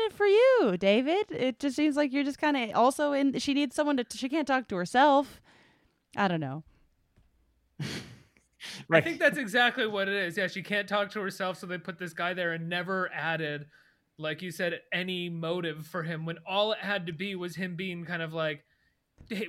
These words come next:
Speaker 3: hitting on her a little bit, you know, like, with her to
Speaker 1: He
Speaker 3: be
Speaker 1: just
Speaker 3: like,
Speaker 1: loves his
Speaker 3: "Hey, you know,"
Speaker 1: scheme.
Speaker 3: and if, and if, and if we get that done, maybe we can go back to my place afterwards. And she could be like, "Yeah, yeah, maybe, get outta here."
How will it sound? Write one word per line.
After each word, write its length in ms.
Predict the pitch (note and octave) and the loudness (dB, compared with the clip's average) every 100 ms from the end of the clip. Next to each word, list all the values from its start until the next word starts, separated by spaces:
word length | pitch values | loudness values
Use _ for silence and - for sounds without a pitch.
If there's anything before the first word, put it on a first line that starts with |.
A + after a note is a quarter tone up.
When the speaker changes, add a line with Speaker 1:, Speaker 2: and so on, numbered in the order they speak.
| E3+ | -2
Speaker 3:
hitting 360 | - A#3 A3+ | 4 4 4
on 180 | F3 D#3+ | 0 0
her 220 | D#3 E3 D3 | -2 -4 -2
a 60 | |
little 260 | C#3 C#3 C3 | -4 -4 -6
bit, 280 | C3 B2 - A#2+ | -6 -8 -8 -8
you 100 | F3 | -6
know, 280 | D#3+ D#3+ F#3 | -2 -2 -4
like, 340 | F3+ E3 D#3 _ _ _ _ | -4 -4 -6 _ _ _ _
with 180 | F3+ F#3 | -4 0
her 120 | G3 | 4
to 60 | E4 | 6
Speaker 1:
He 40 | |
Speaker 3:
be 60 | B3 | 6
Speaker 1:
just 120 | F4+ | 4
Speaker 3:
like, 140 | F#3 F3 | 2 2
Speaker 1:
loves 180 | C4+ | 0
his 100 | C#4+ | 0
Speaker 3:
"Hey, 160 | C4+ B3 | -2 0
you 200 | B3 D#4+ | 0 2
know," 240 | E4 F3 | 2 2
Speaker 1:
scheme. 80 | F#3+ | 2
Speaker 3:
and 100 | F#3 | 0
if, 140 | F#3 F3+ | 0 0
and 140 | G#3 G3 | 0 0
if, 100 | F3+ - _ _ _ _ _ _ - | -4 -10 _ _ _ _ _ _ -6
and 120 | G3+ | -4
if 120 | G#3 | -2
we 120 | A3 G3 | -2 0
get 220 | G#3 G3+ | 0 4
that 200 | G3 G#3+ | 4 6
done, 240 | G3 E3+ | 6 6
maybe 460 | E3+ E3+ F#3 F3+ D3+ - | 4 4 4 0 -4 -10
we 140 | F3 E3+ | -8 -6
can 140 | E3+ | -2
go 120 | D#3+ | 0
back 200 | E3 E3 | 2 2
to 80 | F3+ | 0
my 200 | E3 G3+ | 2 2
place 360 | - E3 C#3+ D3+ | 0 -4 -4 -4
afterwards. 480 | C#3 - C#3+ C#3 | -6 -6 -8 -8
And 100 | C#3+ | -10
she 100 | C#3 | -10
could 80 | D#3+ | -6
be 60 | D#3+ | -6
like, 100 | D#3 | 0
"Yeah, 100 | G#3 | 2
yeah, 180 | G3 F3+ | 4 2
maybe, 320 | F3 E3+ C#3+ | 2 0 0
get 160 | D3 D3 | 0 0
outta 200 | C#3+ B2 | 0 -2
here." 260 | B2+ A2 | -8 -8